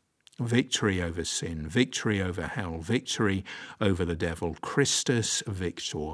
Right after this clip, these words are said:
Christ is victorious. He has won the battle. And so, Lord, we thank you and praise you for this wonderful event,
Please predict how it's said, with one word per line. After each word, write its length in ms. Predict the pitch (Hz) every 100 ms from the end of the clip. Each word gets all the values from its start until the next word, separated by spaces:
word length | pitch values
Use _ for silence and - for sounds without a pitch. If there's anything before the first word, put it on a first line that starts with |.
| -
Christ 760 | - 131 120 92 - - - - - - - -
is 260 | 113 90 -
victorious. 920 | 90 82 - 101 85 80 76 - -
He 360 | - 143 143
has 440 | 120 123 107 101 -
won 340 | 87 80 73 - - - _ -
the 160 | 113 80
battle. 520 | 80 - - 80 - _ _ _ _ _ _ _ _ _ _ -
And 140 | - 98
so, 140 | -
Lord, 240 | 113 110 104
we 160 | 101
thank 520 | 95 - 131 127 -
you 200 | - 117 -
and 240 | 113 98 92
praise 500 | - - 95 87 -
you 180 | 80 76 - - -
for 400 | - 123 110 110
this 380 | 117 110 101 -
wonderful 560 | 110 127 143 120 131 117
event, 520 | 113 98 98 85